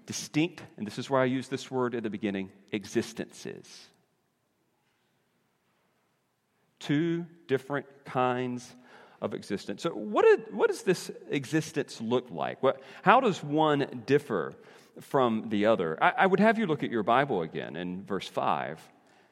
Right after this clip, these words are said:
Notice it says, "Those who live according to the flesh set their minds on the things of the flesh,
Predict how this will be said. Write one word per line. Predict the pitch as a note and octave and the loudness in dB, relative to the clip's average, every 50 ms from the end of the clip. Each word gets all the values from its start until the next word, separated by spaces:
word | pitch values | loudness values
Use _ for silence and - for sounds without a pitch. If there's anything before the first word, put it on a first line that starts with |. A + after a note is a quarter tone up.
| _ _ _ _ - | _ _ _ _ 2
Notice | - A3 B3 E3 D3 - | 4 4 4 4 4 2
it | G3 - | 6 8
says, | G#3 F#3+ - | 8 8 10
"Those | - A#3 C4+ C#4+ - | 10 10 10 10 8
who | A#3+ G#3+ | 4 6
live | F#3+ G#3 A#3+ D4+ F#4 F4+ | 8 10 10 10 10 8
according | F#4+ F#4 - D#4+ F4 E4+ E4 C#4 | 6 6 6 6 6 8 6 4
to | G#3 B3 | 2 2
the | G3 - | 2 4
flesh | - F#3+ E3+ D3+ E3+ G3+ - - - - - - - - | 6 8 10 10 10 8 4 -4 -14 -16 -20 -20 -18 -14
set | - - - - D4 D4+ E4 D#4 - - D4 - | -12 -8 4 8 10 12 12 10 8 4 2 6
their | C#4+ C4 B3 A#3 A3 | 8 10 10 10 8
minds | G3+ G3 G3 F#3+ G3 B3+ D#4+ F4+ F4+ D#4+ A3+ E3+ C3+ B2+ B2 - | 6 6 6 6 8 10 10 10 10 8 8 6 6 4 4 4
on | D3+ C#3+ | 4 4
the | C3+ C3 | 4 4
things | B2+ - C#3+ C3 A#2+ A2+ - | 4 4 2 2 2 0 -2
of | A2 | -2
the | G#2+ | -4
flesh, | - - G#2+ G2+ G2 A#2 D3 - | 0 2 4 6 6 6 4 2